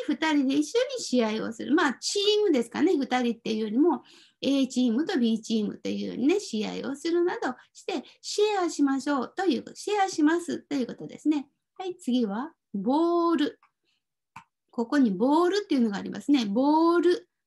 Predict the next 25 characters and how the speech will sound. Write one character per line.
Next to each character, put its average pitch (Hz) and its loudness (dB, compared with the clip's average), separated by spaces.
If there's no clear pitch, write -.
な 311 8
ど 403 4
っ - -10
て 285 4
い 294 8
う 302 8
の 247 4
で 226 0
す 226 -16
か - -2
ら、 254 0
ボ 330 4
ー - 6
ル 427 2
だ 262 2
け 415 0
で 494 2
は - 0
あ 240 -2
り 233 2
ま 262 2
せ 277 2
ん。 - -6
こ 247 -4
の、 233 2